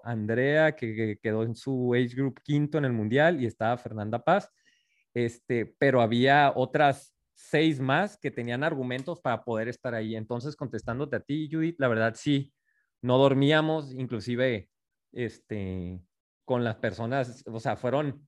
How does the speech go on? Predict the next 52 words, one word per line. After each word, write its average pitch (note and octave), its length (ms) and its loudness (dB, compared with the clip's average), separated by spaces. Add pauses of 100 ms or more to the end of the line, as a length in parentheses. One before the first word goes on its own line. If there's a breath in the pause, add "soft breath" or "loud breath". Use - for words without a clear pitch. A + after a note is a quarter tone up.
debates B2 460 0
de A#2 100 2
días C#3 320 4
de C3+ 100 -2
que A#2+ 100 -6
por A2 180 -12
qué A#2+ 80 -6
esta A#2 220 -6
sí, C#3 280 -4
esta B2 240 -6
no, B2+ 320 -2
así. C#3+ 320 -4
A B2 80 -2
final A#2 240 -4
de B2 100 -4
cuentas, C3 280 0
yo B2+ 120 0
tuve D#3 200 6
<laughs> - 80 4
la C3 120 4
última C3 400 -2
palabra A#2 480 -2 (380 soft breath)
y B2 100 -6
para A#2 220 2
mí A2+ 120 -2
puntuó B2 320 -4
mucho A#2+ 280 -6
el B2 160 0
hecho A2+ 220 -4
de A#2 100 -4
que A2+ 100 -4
Lor G#2+ 360 -4 (1080)
fue C3 140 0
las C3+ 120 6
mejores C3 300 0
mexicanas C3 460 -4
en B2+ 80 -4
Chicago B2+ 400 2
en B2+ 60 0
el A#2 80 -2
maratón, F3+ 800 -2
de A2+ 160 -8
que A2+ 120 -4
Ana A#2 200 -2
se B2+ 120 -8
subió G#2+ 320 -2
a A2+ 60 4
un A#2 220 -2
podio D3+ 480 0
en A#2 80 -2
un G#2+ 100 -4
mundial, B2+ 580 -2